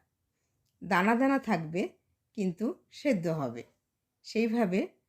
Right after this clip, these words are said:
জল দিতে হবে। এবার ঢেকে দেবো। পাঁচ মিনিটের জন্য ঢেকে দিয়েছি, মাঝখানে একবার ঢাকনা খুলে হাফ চামচ চিনি মিশিয়ে দিলাম। আবার ঢেকে দেবো। রেসিপিটা ভালো লাগলে লাইক এবং শেয়ার করবেন।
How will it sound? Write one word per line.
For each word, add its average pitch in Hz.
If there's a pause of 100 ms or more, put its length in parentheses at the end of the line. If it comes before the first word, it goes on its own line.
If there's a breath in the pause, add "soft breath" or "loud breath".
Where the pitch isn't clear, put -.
(300)
জল 185
দিতে 156
হবে। 120 (440)
এবার 202
ঢেকে 233
দেবো। 127 (220)
পাঁচ 208
মিনিটের 269
জন্য 302
ঢেকে 214
দিয়েছি, 233 (460 soft breath)
মাঝখানে 220
একবার 233
ঢাকনা 220
খুলে 233 (460 soft breath)
হাফ 202
চামচ 240
চিনি 302
মিশিয়ে 190
দিলাম। 113 (1700)
আবার 233
ঢেকে 196
দেবো। 113 (560)
রেসিপিটা 302
ভালো 214
লাগলে 254
লাইক 220
এবং 185
শেয়ার 202
করবেন। 113